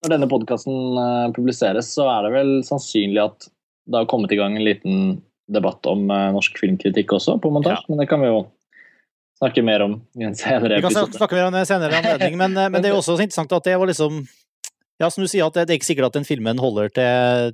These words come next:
Speaker 2: til jula en gang.
Speaker 1: Nei, men det er klart, altså, den har
Speaker 2: Mm.
Speaker 1: gått på kino, Hjem til jul av Bent Hamer, eh, for å gjøre en liten intro her,
Speaker 2: Mm.
Speaker 1: for de som ikke kjenner til den filmen. Den, den kom tidligere i november, en norsk film, og den har, den har liksom, den åpnet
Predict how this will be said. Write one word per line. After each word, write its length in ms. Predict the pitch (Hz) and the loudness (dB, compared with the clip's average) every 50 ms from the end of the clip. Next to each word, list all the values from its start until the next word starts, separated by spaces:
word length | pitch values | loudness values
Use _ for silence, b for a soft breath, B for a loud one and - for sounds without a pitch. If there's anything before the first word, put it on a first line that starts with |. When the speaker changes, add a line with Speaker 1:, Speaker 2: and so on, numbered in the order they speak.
| - | -4
Speaker 2:
til 120 | - 135 123 | -2 -2 0
jula 240 | 117 110 98 95 110 | 2 0 0 0 0
en 60 | 131 | -2
gang. 180 | 156 180 170 147 - _ _ _ _ _ _ | -2 -6 -6 -8 -12 _ _ _ _ _ _
Speaker 1:
Nei, 120 | 147 147 - | -4 -4 -2
men 120 | 117 139 | 0 0
det 60 | 156 156 | 0 0
er 80 | 156 160 | 2 0
klart, 120 | 151 139 | 0 0
altså, 200 | - 139 135 151 | -2 -2 0 0
den 80 | 151 156 | 0 2
har 100 | 156 156 | 2 2
Speaker 2:
Mm. 100 | 151 151 | 2 0
Speaker 1:
gått 80 | 139 123 | 0 0
på 100 | 165 156 | -4 -2
kino, 240 | - 147 123 120 120 | 0 0 0 0 0
Hjem 260 | 127 139 139 131 120 | 0 0 0 0 0
til 120 | - 147 | 0 0
jul 180 | 139 147 147 147 | 2 2 2 2
av 160 | 131 117 117 113 | 2 0 0 0
Bent 180 | 120 117 113 | -2 -4 -2
Hamer, 320 | - 110 101 101 123 139 131 120 _ _ _ _ | -4 -6 -4 -2 -4 -4 -6 -6 _ _ _ _
eh, 440 | 123 117 117 113 113 113 113 113 110 - | -8 -4 -2 -2 0 0 0 -2 -4 -4
for 120 | - 123 | -2 0
å 120 | 117 113 110 | 2 2 2
gjøre 280 | 110 110 113 110 107 | 2 2 2 0 0
en 80 | 107 104 | 0 -4
liten 180 | 101 - 104 98 | -6 -6 -6 -8
intro 240 | 101 95 - 101 101 | -8 -6 -6 -2 0
her, 180 | 110 117 120 - _ _ _ _ - | 0 0 -2 -4 _ _ _ _ -6
Speaker 2:
Mm. 100 | 113 107 | -4 -2
Speaker 1:
for 60 | 101 | -2
de 80 | 110 104 | -2 -4
som 160 | - _ 104 | -4 _ -8
ikke 120 | 98 104 - | -6 -2 -2
kjenner 220 | - 107 104 98 | 0 -2 0 0
til 100 | 98 104 | 0 0
den 120 | 104 98 | 0 0
filmen. 340 | 95 107 104 110 120 123 - | -2 -2 -2 -2 -2 -2 0
Den, 340 | - 120 120 120 120 - - | 0 2 2 2 0 0 0
den 180 | 120 123 123 120 | 0 2 2 2
kom 260 | - 120 113 110 110 | 0 0 0 0 0
tidligere 400 | 104 123 117 104 101 98 98 104 | 0 2 2 2 2 0 0 0
i 40 | 104 | 0
november, 460 | 104 104 101 95 95 107 156 151 - - | 0 -2 -2 -2 0 2 2 0 0 -2
en 100 | 139 127 | -2 -2
norsk 180 | 120 113 - - | -2 -2 -2 0
film, 220 | - 170 202 220 - | 0 0 0 0 -4
og 140 | - - 135 | -4 -2 -2
den 120 | 135 135 131 | -2 -2 -2
har, 200 | 135 139 139 - - _ _ _ _ _ _ _ _ | -2 -2 -2 -4 -6 _ _ _ _ _ _ _ _
den 60 | 175 208 | -4 -2
har 80 | 226 | 0
liksom, 300 | 202 175 175 175 170 165 | 0 0 0 0 0 0
den 120 | 156 170 185 | 0 0 0
åpnet 600 | - 196 160 123 110 - - - 120 127 123 | 0 0 0 0 -2 -4 -8 -8 -6 -6 -8